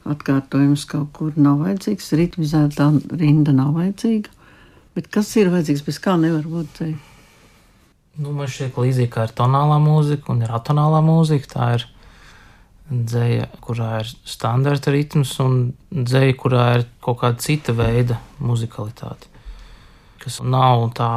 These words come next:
Speaker 2: vienkārši izmērām, vai tas ir jams vai trohais, bet tai muzikalitātei nav varbūt konkrēta vārda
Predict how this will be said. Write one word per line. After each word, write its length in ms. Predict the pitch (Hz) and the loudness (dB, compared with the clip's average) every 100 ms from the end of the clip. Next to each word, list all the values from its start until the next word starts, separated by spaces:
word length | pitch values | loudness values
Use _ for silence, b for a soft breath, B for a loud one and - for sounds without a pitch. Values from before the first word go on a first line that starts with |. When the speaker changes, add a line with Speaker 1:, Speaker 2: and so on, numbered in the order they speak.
| 113 120 | -6 -8
Speaker 2:
vienkārši 560 | 131 123 120 117 113 123 | -4 -4 -2 -4 -2 0
izmērām, 600 | 123 113 113 110 110 113 | 2 2 2 0 -2 -4
vai 80 | 117 | -6
tas 140 | - | -6
ir 120 | 120 120 | -2 0
jams 260 | 123 127 | 0 0
vai 80 | 120 113 | -4 0
trohais, 440 | 127 127 113 110 | 0 0 -2 -4
bet 140 | 117 127 | -4 -2
tai 80 | 127 | 0
muzikalitātei 680 | 123 123 120 117 110 123 120 | 0 0 -2 -2 -2 -2 2
nav 280 | 131 120 113 | 2 2 0
varbūt 260 | 110 113 - | -4 -4 -2
konkrēta 520 | 123 120 120 110 123 | 0 0 -2 -4 -2
vārda 540 | 127 123 113 113 123 | 2 2 2 -2 -6